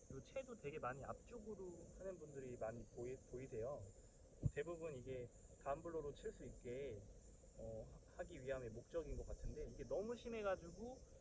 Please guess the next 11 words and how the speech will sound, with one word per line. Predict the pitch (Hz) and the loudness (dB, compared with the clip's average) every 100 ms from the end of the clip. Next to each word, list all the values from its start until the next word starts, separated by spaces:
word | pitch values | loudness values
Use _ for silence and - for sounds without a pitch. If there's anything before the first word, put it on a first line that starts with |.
| - | -2
오히려 | 143 151 | 2 2
이렇게 | 143 147 139 - - | 2 0 -4 -6 12
탄도도 | - - 285 208 | 12 12 12 8
안 | 120 | 6
나오고 | 127 131 131 - | 4 4 4 0
박히는 | 147 - 233 214 | -6 -2 0 0
분들이 | 185 151 123 | 0 0 0
많으시거든요. | 101 110 143 - 101 95 - - - - - | 2 0 0 -2 -2 -2 -4 -8 -12 -12 -2
원래 | 151 180 | 2 2
클럽 | - 269 269 | 4 4 4
자체는 | 147 131 156 156 196 | 4 0 0 0 0